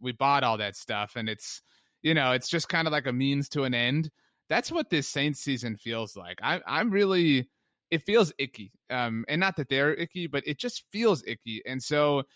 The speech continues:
I think the Vikings are a great get-right team for them. I should own this. I, I've been wrong about the Vikings. I continue to believe in them and blow up in my face. Um, but I think there's something for the Saints to maybe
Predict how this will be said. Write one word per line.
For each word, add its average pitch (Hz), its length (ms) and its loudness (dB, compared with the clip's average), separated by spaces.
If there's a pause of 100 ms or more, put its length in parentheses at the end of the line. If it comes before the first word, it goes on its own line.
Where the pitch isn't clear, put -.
(160)
I 135 80 0
think 185 280 -4
the 170 80 0
Vikings 139 520 0
are 131 120 2
a 123 60 0
great 127 440 -4
get-right 143 400 -2
team 131 180 -2
for 123 140 -4
them. 123 280 0
I 131 440 0
should - 240 -4
own 117 160 -2
this. 113 180 -4
I, 123 300 -2
I've 123 160 0
been 120 140 -2
wrong 113 260 -2
about 98 240 -6
the 98 80 -12
Vikings. 101 400 -8
I 101 140 -6 (120)
continue 120 360 -2
to 107 100 -8
believe 101 260 -6
in 101 80 -6
them 101 220 -6
and 95 180 -8 (140)
blow 113 80 -2
up 104 80 -6
in 107 80 -2
my 110 100 0
face. - 380 -6 (400)
Um, 110 400 0 (180)
but 156 480 2 (380)
I 127 80 0
think 147 240 0
there's 185 180 4
something 160 640 2 (160)
for 165 160 0
the 165 100 0
Saints 139 420 2
to 135 120 -4
maybe 139 500 0